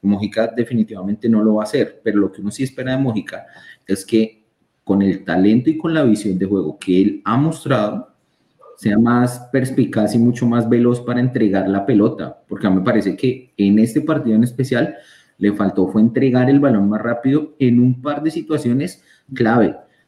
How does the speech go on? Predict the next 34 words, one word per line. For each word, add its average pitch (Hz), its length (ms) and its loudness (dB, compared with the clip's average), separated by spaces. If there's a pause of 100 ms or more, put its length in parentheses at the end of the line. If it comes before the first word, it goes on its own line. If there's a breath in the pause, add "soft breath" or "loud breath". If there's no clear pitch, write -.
(120)
Por 107 140 4
ejemplo, 107 300 2
en 127 100 6
una 139 180 2
que 139 120 -2
tenía, 110 580 0 (500)
no 120 280 4
sabe 147 280 0
con 139 440 2
Ricardo 101 440 0
Márquez 117 380 0
si 117 220 4
es 87 160 0
gol 104 260 4
o 101 60 0
no 101 80 0
es 98 100 -2
gol, 127 320 0 (340 loud breath)
pero 98 180 2
lo 98 140 4
tenía 95 360 2
solo 131 300 2
abierto 127 340 0
a 131 40 2
la 131 100 2
mano 98 220 2
izquierda 113 560 0
y 117 100 -2
prefirió 104 500 0
un 95 180 0
remate 127 720 0
de 107 200 0
tres 113 280 -2
pesos 123 480 -2